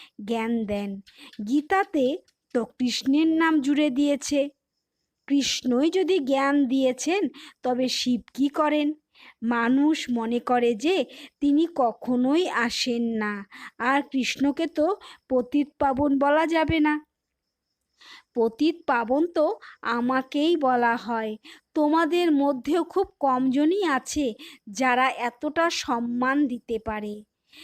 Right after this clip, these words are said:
তিনি কত সাধারণভাবে থাকেন। তিনি বলছেন, "আমি এই সকল সাধু সন্তদের পিতা।" শঙ্করাচার্য এবং তার মতো আরও যত আছে,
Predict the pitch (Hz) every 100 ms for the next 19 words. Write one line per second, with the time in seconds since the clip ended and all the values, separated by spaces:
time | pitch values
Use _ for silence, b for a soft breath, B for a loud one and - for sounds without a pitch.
0 | B B 311 294 311 302 285 277 277 330
1 | 349 - - 233 226 269 320 339 294 247
2 | 247 - 214 - 214 208 208 _ B B
3 | B B - 247 233 233 202 226 233 -
4 | 349 415 240 B B - 247 285 381 285
5 | 277 302 - 269 226 254 294 302 - 233
6 | 226 302 302 262 226 - 254 226 311 349
7 | 294 233 - 226 208 202 _ _ _ _
8 | _ _ B B - 311 247 240 302 330
9 | 339 381 320 254 220 190 B B 233 269
10 | 339 330 311 277 262 285 302 254 254 -
11 | 294 302 226 B B - 226 247 294 277
12 | 262 240 - 330 302 220 - 302 330